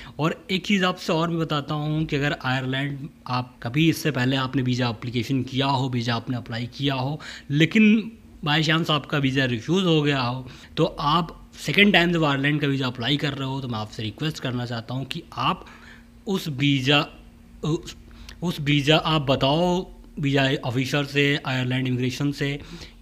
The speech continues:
कि एम्बेसी से कि, अ, मतलब अपने कवर लेटर में आप ये चीज़ लिखो कि मेरा वीज़ा, मैंने आयरलैंड का वीज़ा अप्लाई किया था और वो वीज़ा मेरा रिफ्यूज हो गया है। रिफ्यूज किस लिए हुआ, उसका भी कारण उसमें आप ज़रूर लिखिए, तो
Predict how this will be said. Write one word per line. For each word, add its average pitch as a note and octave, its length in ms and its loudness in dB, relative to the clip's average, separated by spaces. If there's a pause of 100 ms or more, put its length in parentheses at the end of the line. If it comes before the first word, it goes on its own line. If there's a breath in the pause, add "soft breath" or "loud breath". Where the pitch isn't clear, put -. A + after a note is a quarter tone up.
कि E3+ 300 6
एम्बेसी C3+ 360 2
से C#3+ 220 2
कि, D#3 220 -4
अ, - 320 -8
मतलब E3 200 2
अपने G#3+ 180 0
कवर F3 280 0
लेटर F3+ 300 0
में F3+ 120 0
आप D3+ 200 -2
ये E3+ 60 0
चीज़ E3 200 -2
लिखो C3+ 460 -2 (440 loud breath)
कि F3+ 140 2
मेरा D3 240 6
वीज़ा, C#3 680 0
मैंने B2+ 220 0
आयरलैंड B2+ 400 -2
का C3 60 -4
वीज़ा B2+ 200 -2
अप्लाई A#2 320 -2
किया D#3 240 0
था D#3 280 -6 (360 loud breath)
और C#3+ 160 2
वो D#3+ 60 4
वीज़ा C3+ 260 4
मेरा C#3+ 160 -2
रिफ्यूज C#3 360 0
हो A2+ 160 0
गया G2+ 220 -6
है। G#2 200 -10 (340 loud breath)
रिफ्यूज D3 380 -2
किस - 240 -4
लिए F#3+ 180 2
हुआ, G3 420 0 (240 loud breath)
उसका D#3+ 320 -4
भी D#3+ 160 0
कारण C#3+ 360 -2
उसमें C#3+ 280 -4
आप C3+ 140 -2
ज़रूर A#2+ 260 -2
लिखिए, A2 580 -6 (600 loud breath)
तो G3 420 0